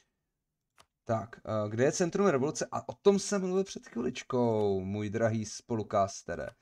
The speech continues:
Je v Turecku, která se stalo revoluční. Ježíš, tady budou revoluční Timuridi za chvíli. A revoluční Mošaša je, tak to je vtipný.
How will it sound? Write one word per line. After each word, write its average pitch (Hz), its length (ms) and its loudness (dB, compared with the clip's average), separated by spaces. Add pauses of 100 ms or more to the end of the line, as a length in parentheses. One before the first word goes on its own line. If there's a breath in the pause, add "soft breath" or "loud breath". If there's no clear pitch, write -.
(320 soft breath)
Je 117 200 4
v 131 80 -10 (180)
Turecku, 170 520 0
která 113 360 0
se 117 120 -8
stalo 123 260 0
revoluční. 123 680 0
Ježíš, 110 180 -6
tady 120 160 0
budou 123 160 4
revoluční 123 460 0
Timuridi 123 460 0
za 101 100 -6
chvíli. 95 400 -10 (640)
A 123 100 0
revoluční 139 420 2
Mošaša 147 540 0
je, 101 220 -6
tak - 160 -18
to - 80 -12
je - 60 -8
vtipný. - 460 -20